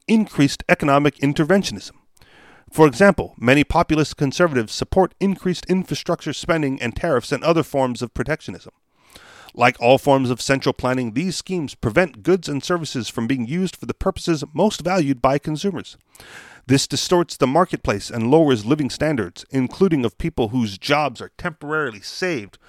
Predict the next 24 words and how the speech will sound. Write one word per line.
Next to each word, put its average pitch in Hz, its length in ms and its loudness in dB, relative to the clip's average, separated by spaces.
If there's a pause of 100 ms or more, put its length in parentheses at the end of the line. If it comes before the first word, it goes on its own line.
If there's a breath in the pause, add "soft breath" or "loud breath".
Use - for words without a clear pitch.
(280 soft breath)
or 131 140 2
created 147 420 0
by 113 160 2
these 110 200 -6
government 135 400 -2
interventions. 123 720 -6 (720 soft breath)
Those 139 420 2
workers 113 400 -2
would 117 220 4
be 117 80 2
better 143 340 4
off 139 200 4
in 123 120 -2
the 113 80 2
long 143 320 2
term 104 440 -6
to 117 120 -10
find 107 600 -4 (140)
new 165 360 2
jobs 92 500 -6
in 131 100 -4
a 113 80 -4
free 131 280 -6
market. 139 360 -2